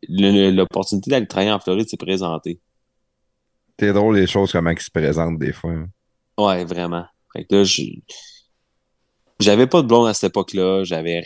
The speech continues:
Speaker 1: rien, j'avais, j'habitais en sous-sol chez un ami, puis, tu sais, j'avais même pas d'appartement, j'avais pas de maison.
Speaker 2: <laughs> T'es parti
Speaker 1: J'étais
Speaker 2: de loin
Speaker 1: vraiment
Speaker 2: pareil, hein.
Speaker 1: lost. J'étais lost.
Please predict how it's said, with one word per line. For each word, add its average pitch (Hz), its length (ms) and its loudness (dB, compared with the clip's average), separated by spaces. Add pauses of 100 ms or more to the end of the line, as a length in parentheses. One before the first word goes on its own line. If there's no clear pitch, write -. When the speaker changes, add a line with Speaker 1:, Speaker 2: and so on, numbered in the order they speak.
(120)
Speaker 1:
rien, 87 260 -2
j'avais, 82 340 -6
j'habitais 87 360 0
en 104 100 4
sous-sol 92 420 0
chez 85 140 -4
un 80 220 -4
ami, 82 580 0
puis, 76 220 -12 (120)
tu 80 100 -6
sais, 76 60 -4
j'avais 78 160 -2
même 98 180 4
pas 104 120 4
d'appartement, 78 840 0
j'avais 85 200 4
pas 117 180 2
de 104 60 6
maison. 78 580 2 (180)
Speaker 2:
<laughs> - 180 -20
T'es 170 80 2
parti 175 340 0
Speaker 1:
J'étais 190 120 4
Speaker 2:
de - 40 4 (140)
loin 151 100 2
Speaker 1:
vraiment 151 160 2
Speaker 2:
pareil, 107 220 0
hein. 117 260 0
Speaker 1:
lost. - 220 -8 (460)
J'étais 185 420 2
lost. - 640 -4